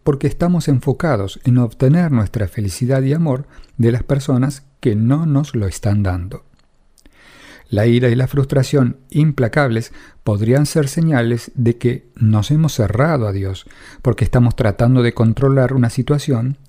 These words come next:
que no está yendo bien. El candado que mantiene cerrada esta puerta es la falsa creencia de que Dios no va a hacer que algo bueno surja de los problemas que enfrentamos. La impaciencia es una señal de que hemos cerrado la puerta al tiempo perfecto de Dios.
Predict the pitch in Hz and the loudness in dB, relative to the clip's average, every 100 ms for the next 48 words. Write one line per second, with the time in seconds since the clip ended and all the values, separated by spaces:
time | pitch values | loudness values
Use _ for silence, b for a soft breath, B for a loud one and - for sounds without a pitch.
0 | _ - 110 104 113 - 101 87 90 87 | _ -4 0 2 0 -2 -4 -2 -2 -4
1 | 90 82 113 _ _ _ _ _ _ b | -8 -14 -18 _ _ _ _ _ _ b
2 | b b b b b b 135 131 131 147 | b b b b b b 0 2 4 4
3 | 147 117 113 107 120 117 - 107 104 151 | 4 4 2 2 2 2 0 -2 0 0
4 | 143 - 101 143 151 - 135 131 120 110 | -2 -4 -4 -2 -2 -4 -2 -2 -2 -2
5 | - 143 143 160 156 147 117 - 131 123 | 0 0 0 -4 0 2 2 2 0 0
6 | 107 110 104 117 127 - - 113 110 120 | -2 -2 0 0 0 -6 -2 0 2 4
7 | 160 143 143 143 135 - 143 135 113 113 | 4 2 0 0 -2 -2 -4 -2 -2 -2
8 | 117 110 139 120 135 127 104 - 107 98 | -4 -2 0 0 -2 -4 -6 -4 -4 -4
9 | 117 101 98 98 107 92 98 98 92 95 | -2 0 0 0 -2 -4 -4 -6 -8 -10
10 | 123 - _ _ B B B B B B | -16 -20 _ _ B B B B B B
11 | B - 113 113 113 - 151 139 151 131 | B -2 2 2 0 0 0 2 0 -2
12 | 139 127 - 131 127 131 117 117 107 120 | 0 0 0 0 2 0 -2 0 0 0
13 | - 107 98 120 123 104 - 113 113 107 | -2 -4 -2 0 0 -2 -2 -2 -2 -2
14 | 95 98 120 120 120 104 98 - - - | -4 0 0 2 0 -2 -4 -4 -6 -4
15 | - 95 90 87 - | -4 -2 -4 -6 -10